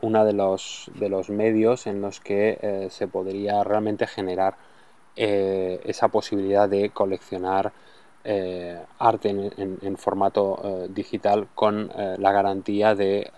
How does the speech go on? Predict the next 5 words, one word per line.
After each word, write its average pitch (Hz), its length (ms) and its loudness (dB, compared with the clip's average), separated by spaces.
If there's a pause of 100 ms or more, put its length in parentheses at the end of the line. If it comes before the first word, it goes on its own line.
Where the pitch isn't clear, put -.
(260)
eh, 92 340 -6
controlar 101 540 0
su, 95 480 -4
su 107 260 -2
difusión 104 680 -2